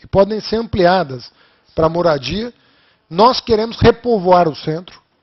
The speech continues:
Um dos projetos que nós vamos apresentar no dia seis é o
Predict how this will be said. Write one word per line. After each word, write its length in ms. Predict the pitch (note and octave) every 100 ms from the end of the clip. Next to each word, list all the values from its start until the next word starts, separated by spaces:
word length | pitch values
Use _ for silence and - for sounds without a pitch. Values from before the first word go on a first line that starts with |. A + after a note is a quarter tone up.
| _ _ _ _ _ _
Um 160 | C#3+ D3
dos 180 | D#3 -
projetos 600 | - F3 C3+ E3+ F#3 -
que 100 | E3
nós 140 | D#3+
vamos 160 | D#3+ D#3+
apresentar 640 | D#3+ E3 D#3 D3 D#3 D3 C#3 _ _ _ -
no 100 | D#3
dia 220 | E3+ D#3+
seis 320 | - E3 D#3
é 60 | D#3
o 200 | D3+